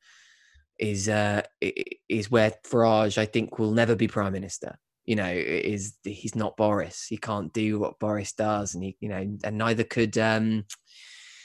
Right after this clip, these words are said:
neither could Jeremy Corbyn, you know, just couldn't, couldn't charm.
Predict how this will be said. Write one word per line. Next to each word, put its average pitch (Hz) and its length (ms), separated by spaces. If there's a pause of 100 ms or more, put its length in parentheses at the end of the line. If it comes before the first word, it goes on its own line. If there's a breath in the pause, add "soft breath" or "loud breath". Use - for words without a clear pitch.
(760 loud breath)
neither 110 280
could 110 260
Jeremy 107 320
Corbyn, 110 580
you 80 80
know, 85 280 (260)
just - 180
couldn't, 107 460 (360)
couldn't 117 380 (300)
charm. 104 640